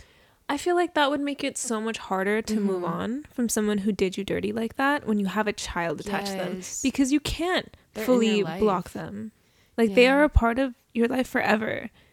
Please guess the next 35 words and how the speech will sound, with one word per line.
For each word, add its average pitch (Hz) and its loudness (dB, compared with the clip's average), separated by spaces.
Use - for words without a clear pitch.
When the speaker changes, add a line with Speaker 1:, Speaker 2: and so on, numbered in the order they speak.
Speaker 1:
So - -4
that 247 2
makes 269 -2
it 285 -2
so 220 2
incredibly 208 -2
hard. 165 -6
And 156 -10
I, - -10
I 214 2
don't 185 2
know. 180 -2
I 175 0
wish 240 4
the 240 -4
best 196 -2
for 196 -2
her. 190 0
I 196 -2
hope 196 -4
she - -4
finds 196 -8
an 196 -8
amazing 190 -4
guy. 180 0
And 185 -2
I 196 0
hope 185 -2
she - 0
falls 190 0
head 196 0
over 208 2
heels 196 -2
in 190 -6
love 170 -4